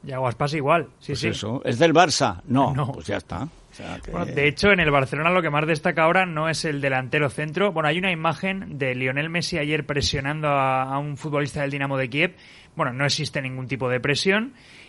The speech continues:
Speaker 1: Y, y s-, van dando, le pasa por el lado y ni siquiera hace el amago de, de darle un susto para quitarle la pelota. Y ese partido que gana ayer el Barcelona dos uno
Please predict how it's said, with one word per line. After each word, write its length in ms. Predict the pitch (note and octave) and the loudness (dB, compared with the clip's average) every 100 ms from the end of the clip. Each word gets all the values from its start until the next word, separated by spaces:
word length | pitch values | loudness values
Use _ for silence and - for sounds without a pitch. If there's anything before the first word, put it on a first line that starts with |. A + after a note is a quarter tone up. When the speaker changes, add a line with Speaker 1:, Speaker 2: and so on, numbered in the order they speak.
| - | -10
Speaker 1:
Y, 260 | D3 D3 D3+ | -4 -4 -4
y 0 | |
s-, 240 | C#3 - D#3 | -8 -10 -2
van 280 | D3 D#3 D#3+ | 2 4 6
dando, 460 | F3+ F3+ G3 - - | 4 4 2 0 -6
le 200 | B2+ C3 | -2 0
pasa 320 | E3 D#3 F3+ | 2 2 2
por 140 | D#3+ D3+ | 2 2
el 100 | D#3 | 4
lado 200 | F3 D3+ | 4 2
y 60 | |
ni 100 | C#3+ | -2
siquiera 360 | A#2 B2+ D#3 D#3 | -6 -4 0 0
hace 180 | C3 D3+ | 0 -2
el 80 | |
amago 340 | C#3 D#3 D#3+ C#3 | -2 -2 0 0
de, 180 | B2 B2 | -2 -4
de 280 | B2+ B2 B2 B2+ C3 B2 | -10 -12 -14 -14 -14 -4
darle 260 | C#3+ D3+ | -2 0
un 60 | D3 | -2
susto 340 | D3 D#3 E3 | -4 -4 -2
para 160 | C#3+ C#3+ | 0 0
quitarle 300 | C#3+ D#3 D3 | 0 0 0
la 140 | C#3+ | 0
pelota. 420 | D3+ D#3+ D#3 A3+ A3+ - - - | 0 0 2 2 0 -12 -20 -16
Y 140 | B2 C3 | -8 -4
ese 220 | - F#3+ | -2 0
partido 360 | F#3+ E3+ G#3 | 0 2 2
que 120 | F3+ C#3 | 2 0
gana 220 | D3+ F#3+ | 0 2
ayer 160 | F#3+ | 2
el 100 | F#3 | 2
Barcelona 420 | F3 D#3 E3+ E3+ D#3+ | 2 0 -2 -2 0
dos 300 | D#3+ D3+ F3 | 0 0 -2
uno 320 | E3+ G3 | -2 -4